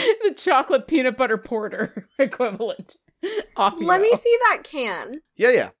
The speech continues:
Speaker 2: That's a great can.
Speaker 3: Right?
Speaker 1: That's really good.
Speaker 2: For, for all our listeners at home, you're gonna be able to find pictures of his beer on Instagram when you hear this next week.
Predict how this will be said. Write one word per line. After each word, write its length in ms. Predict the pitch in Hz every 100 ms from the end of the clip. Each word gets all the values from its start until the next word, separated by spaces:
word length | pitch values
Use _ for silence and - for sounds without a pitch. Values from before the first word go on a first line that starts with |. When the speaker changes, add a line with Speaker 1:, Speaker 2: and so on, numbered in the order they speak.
| _ _ _
Speaker 2:
That's 300 | 311 285 285
a 80 | 311
great 400 | 269 240 220 -
can. 580 | 233 175 - - 247 - _
Speaker 3:
Right? 280 | 131 170 381
Speaker 1:
That's 320 | 208 202 196
really 260 | 202 190 185
good. 400 | 180 175 175 165 -
Speaker 2:
For, 380 | 240 240 233 -
for 120 | 247
all 140 | 233 247
our 120 | 262
listeners 400 | 247 - 233 226
at 80 | 220
home, 220 | 220 202
you're 220 | 196 196
gonna 140 | 196 202
be 100 | 196
able 220 | 190 185
to 480 | 175 170 170 151 -
find 520 | - 202 185 185 180 _ _
pictures 360 | 226 - 185
of 180 | 185 170 160 175 _ _
his 340 | 226 233 196
beer 560 | - 175 160 160 165 220 _ _ _ _ _
on 220 | 190 196
Instagram 720 | 196 202 220 180 165 156 160
when 140 | 160 165
you 120 | 160
hear 260 | 175 165 156
this 220 | 160 -
next 360 | 175 139 -
week. 440 | 175 165 151 170